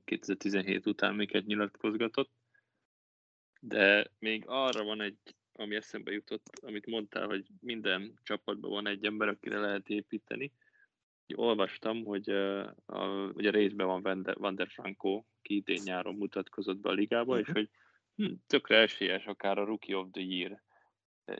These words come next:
Speaker 1: címre is. És annyira felment bennem a pumpa, kétezer-tizenhatban Sánchez sokkal durvább, mert
Speaker 2: Hm.
Speaker 1: kiváló volt, amit Franco nyújtott, tehát nem akarom kisebbíteni az érdemeit, de amit Sánchez csinált, az valami elképesztő volt. És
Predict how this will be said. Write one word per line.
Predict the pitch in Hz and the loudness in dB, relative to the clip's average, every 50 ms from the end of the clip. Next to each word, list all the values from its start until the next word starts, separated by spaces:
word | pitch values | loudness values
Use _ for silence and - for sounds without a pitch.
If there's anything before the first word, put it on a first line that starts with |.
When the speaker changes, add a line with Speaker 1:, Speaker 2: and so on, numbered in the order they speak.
| - | -10
Speaker 1:
címre | - - 117 110 104 98 92 90 92 | -10 -6 -4 -4 -2 0 0 0 0
is. | 107 139 - - - _ _ _ _ _ _ | 0 -2 -4 -6 -14 _ _ _ _ _ _
És | _ | _
annyira | - - 135 156 151 107 95 | -2 0 2 2 2 2 2
felment | - 120 113 110 107 104 101 | 2 2 2 2 0 -2 -2
bennem | 101 107 107 113 104 | 0 -2 -2 -2 -2
a | 98 92 | -4 -4
pumpa, | - - - 104 104 98 - - 113 120 120 - _ _ _ _ _ _ | -4 -4 -6 -6 -6 -6 -4 -2 -2 -2 -2 -4 _ _ _ _ _ _
kétezer-tizenhatban | - - 123 - - 113 104 _ - 113 117 110 107 110 104 104 98 | -6 -6 -4 -4 -2 -4 -6 _ -6 -6 -4 -2 -2 -2 -2 -4 -6
Sánchez | - - - 98 98 101 - - 117 120 120 - _ _ _ _ _ _ _ _ _ | -6 -4 -4 -4 -4 -4 -6 -4 -4 -4 -4 -6 _ _ _ _ _ _ _ _ _
sokkal | - - - 139 - - - 95 | -12 -6 -4 -4 -4 -2 -4 -6
durvább, | 92 92 104 104 101 95 92 90 90 95 104 - | -6 -4 -4 -4 -2 -2 0 0 0 -2 -4 -8
mert | 104 104 104 - _ - - _ _ - | -12 -12 -12 -12 _ -20 -20 _ _ -2
Speaker 2:
Hm. | - 104 | 0 2
Speaker 1:
kiváló | 95 107 98 92 92 92 87 | 2 4 2 2 0 -2 -6
volt, | 87 92 95 92 - | -8 -8 -10 -10 -10
amit | 98 95 90 | -12 -12 -12
Franco | - - 98 98 92 90 92 92 | -12 -12 -12 -12 -10 -10 -10 -8
nyújtott, | 90 90 90 92 92 - 98 - | -6 -4 -4 -4 -4 -6 -8 -10
tehát | - - 87 - | -10 -10 -8 -6
nem | 101 | -6
akarom | 92 85 90 87 82 | -6 -6 -6 -8 -6
kisebbíteni | - - 90 - - 90 92 - - - 90 87 | -4 -4 -2 -2 -2 -4 -4 -4 -6 -6 -4 -4
az | 98 | -2
érdemeit, | 101 92 95 104 110 117 107 | -2 0 0 0 0 0 2
de | 104 107 | 4 2
amit | 107 101 92 - | 4 2 0 2
Sánchez | - 107 110 107 - 95 87 | 4 4 4 4 2 -4 -4
csinált, | - - 95 101 107 110 110 110 - | -4 -6 -4 -2 -2 -2 -2 -4 -6
az | - 101 98 101 - - | -8 -8 -8 -8 -8 -4
valami | - 104 101 98 | -2 -2 0 0
elképesztő | 104 107 - - 87 - - - _ - | -2 -4 -4 -6 -8 -8 -10 -12 _ -8
volt. | 98 101 113 110 _ _ _ _ _ _ | -6 -6 -6 -8 _ _ _ _ _ _
És | - 98 95 - - | -8 -8 -8 -8 -10